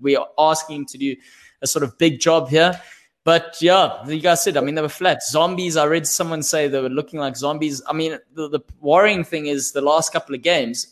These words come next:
this has been the pattern. So you knew off the bat, this was kind of what we were gonna experience. And it was very different to the Champions League performance. It felt like they were energized there, and you thought maybe they're gonna carry that momentum into the game, and they just didn't.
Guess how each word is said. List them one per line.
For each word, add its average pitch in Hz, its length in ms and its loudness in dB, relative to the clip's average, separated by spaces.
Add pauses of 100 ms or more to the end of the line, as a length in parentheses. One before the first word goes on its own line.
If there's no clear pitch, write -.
(160)
this 165 200 -2
has 156 100 -4
been 151 160 -6
the 156 60 -4
pattern. 160 420 -4 (360)
So 170 120 -2
you 220 220 4
knew 214 240 4
off 190 240 0
the 170 80 -2
bat, 147 380 0 (120)
this 160 160 -4
was 160 80 -6
kind 160 220 -4
of 135 80 -8
what 143 180 -6
we 143 80 -4
were 139 60 -4
gonna 131 140 -6
experience. 123 600 -8 (320)
And 165 140 2
it - 20 4
was 165 220 4
very 240 180 4
different 202 340 -2
to 143 60 -12
the 151 80 -6
Champions 180 420 -4
League 143 140 -6
performance. 127 560 -10
It - 140 -12
felt 190 240 0
like 185 160 0
they 165 80 0
were 151 60 4
energized 160 600 0
there, 156 240 4
and 151 100 -4
you 143 60 -2
thought 143 220 -8
maybe 151 180 -4
they're 151 100 0
gonna 143 140 -6
carry 151 240 0
that 147 160 0
momentum 143 400 -6
into 143 180 -12
the 147 60 -12
game, 143 220 0
and 147 80 -2
they 156 60 -2
just 156 200 -8
didn't. 110 320 -10